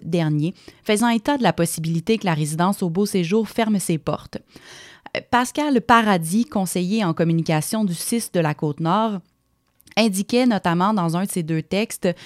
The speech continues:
que depuis mars deux mille dix-neuf, la résidence n'est plus exploitée par un promoteur privé. Donc, c'est le sis de la Côte-Nord qui gère la ressource dans le bâtiment loué.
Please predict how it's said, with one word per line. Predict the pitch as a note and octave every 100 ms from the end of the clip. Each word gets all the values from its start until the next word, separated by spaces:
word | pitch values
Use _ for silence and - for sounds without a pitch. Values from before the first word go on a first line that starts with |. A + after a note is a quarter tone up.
| -
que | -
depuis | G3 F#3+ A#3
mars | A3 A#3 C4+ - -
deux | F3 D#3+ A3+
mille | A3+ G#3
dix-neuf, | E3+ E3 F3 G3+ -
la | E3
résidence | E3 E3 E3+ G#3 -
n'est | E3+
plus | - C4
exploitée | C4+ - - E3+ D#3+ G#3
par | G#3 E3
un | D#3
promoteur | D3 F3+ E3 E3 G#3+ -
privé. | - G#3+ E3+ F#3+ - - -
Donc, | F3
c'est | - F3+
le | E3+
sis | - B3+ C4 -
de |
la | F3+ E3
Côte-Nord | E3 E3 E3+ F3+ B3
qui | - F#3+
gère | E3+ A3 G3+
la | E3
ressource | D3+ D3+ - G#3+ -
dans | F#3 F#3
le | D#3+
bâtiment | D3+ D#3 - F3 G3
loué. | G#3 F3 E3